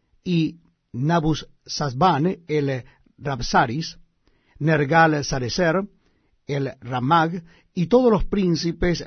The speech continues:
del rey de Babilonia, y enviaron entonces y tomaron a Jeremías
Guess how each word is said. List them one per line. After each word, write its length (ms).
del 240
rey 240
de 80
Babilonia, 680
y 140
enviaron 460
entonces 800
y 140
tomaron 500
a 80
Jeremías 760